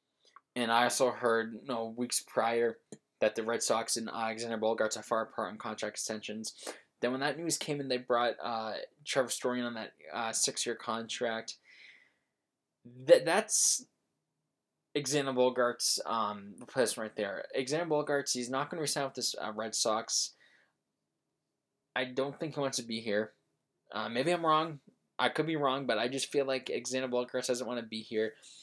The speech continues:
I think he wants a kind of contract like Carlos Correa got from the, um, got from the, uh, Twins, or even, uh,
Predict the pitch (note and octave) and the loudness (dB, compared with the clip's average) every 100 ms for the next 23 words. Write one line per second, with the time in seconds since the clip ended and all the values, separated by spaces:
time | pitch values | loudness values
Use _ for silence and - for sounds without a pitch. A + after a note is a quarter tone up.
0 | - - - C3+ - F3+ F#3 E3 C#3+ C#3+ | -18 -18 0 0 2 -2 -2 -2 0 0
1 | C3 - C3 C3 C3+ B2 B2 A#2 G#2+ - | -2 -2 -4 -2 -2 -2 -2 0 -2 2
2 | B2 A#2+ - B2+ A2 A#2+ A2 - A2+ A2 | 4 6 4 2 2 4 2 0 -4 -4
3 | A2 G#2+ - A2+ G#2+ G#2 G2+ G2+ _ - | -6 -8 -6 -2 0 -2 -4 -14 _ -20
4 | - - - - - - C#3 - C3+ B2+ | -20 -20 -20 -20 -20 2 2 4 0 0
5 | B2 - A2 A2 - D3+ B2+ B2 A2+ C3+ | -2 0 -2 -2 -2 -2 -2 0 -2 0
6 | C3+ C3 A#2+ - - - F2 A2 - | 0 0 -2 -4 -6 -6 -6 -6 -6